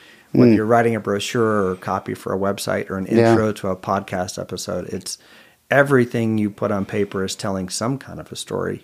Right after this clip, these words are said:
Speaker 2: Love it. So when did the shift then come? Or not only when,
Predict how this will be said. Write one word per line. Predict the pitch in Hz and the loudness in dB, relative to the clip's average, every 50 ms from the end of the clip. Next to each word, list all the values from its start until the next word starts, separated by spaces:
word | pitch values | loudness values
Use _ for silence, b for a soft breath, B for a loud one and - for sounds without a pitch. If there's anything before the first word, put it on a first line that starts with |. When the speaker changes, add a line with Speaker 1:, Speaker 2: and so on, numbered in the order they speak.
| _ - | _ 2
Speaker 2:
Love | 120 110 113 110 104 | 4 6 6 6 4
it. | 110 - - - _ _ _ _ _ _ _ _ _ _ b b b b b b b b | 2 0 -2 -8 _ _ _ _ _ _ _ _ _ _ b b b b b b b b
So | b - 170 | b -2 2
when | 175 220 254 | 4 4 4
did | 277 349 214 | 4 4 2
the | 123 | 2
shift | 120 - - 165 151 131 - - _ - 123 110 | 2 4 4 4 4 4 2 -6 _ -18 -8 -2
then | 120 120 117 110 107 104 | 2 2 4 4 2 0
come? | - 120 110 104 104 107 | -2 -2 -2 0 0 0
Or | 117 - 113 117 117 113 98 - b b b b b b b b b b - - - - - | -2 -2 0 -2 -2 -2 -4 -12 b b b b b b b b b b -20 -18 -18 -8 0
not | 170 160 190 208 | 4 4 4 6
only | 202 170 143 | 6 4 4
when, | 131 107 110 127 127 107 92 92 95 101 110 113 107 | 4 4 4 4 4 4 2 0 -4 -6 -8 -8 -12